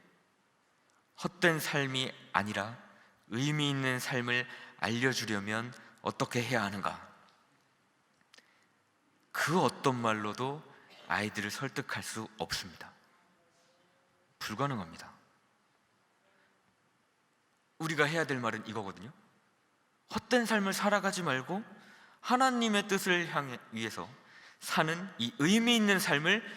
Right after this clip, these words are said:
살아가 봐. 노력해 봐. 다 내려놓고 달려 봐. 그런데 이 말은 어쩌면 정말 그저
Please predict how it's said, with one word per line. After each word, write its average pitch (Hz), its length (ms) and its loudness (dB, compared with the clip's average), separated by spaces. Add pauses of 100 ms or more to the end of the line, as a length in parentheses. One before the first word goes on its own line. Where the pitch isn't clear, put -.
(180)
살아가 240 480 6
봐. 135 360 -6 (1500)
노력해 220 400 6
봐. 151 280 -2 (1500)
다 214 120 4
내려놓고 214 460 4
달려 156 300 2
봐. 135 260 -4 (1500)
그런데 220 260 4
이 196 100 2
말은 127 440 2 (3000)
어쩌면 135 320 0
정말 117 440 0
그저 90 520 -4